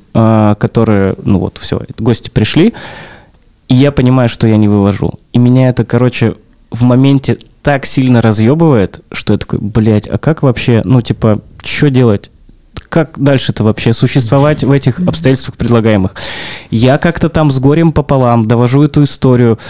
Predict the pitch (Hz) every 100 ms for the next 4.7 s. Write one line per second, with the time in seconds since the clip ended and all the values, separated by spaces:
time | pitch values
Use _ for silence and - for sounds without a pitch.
0 | - - 117 120 127 143 151 143 143 -
1 | 147 143 - 135 117 98 104 113 123 131
2 | 135 135 - - 139 143 135 131 - 123
3 | 139 156 143 135 127 - 120 120 120 117
4 | 117 117 120 117 113 113 110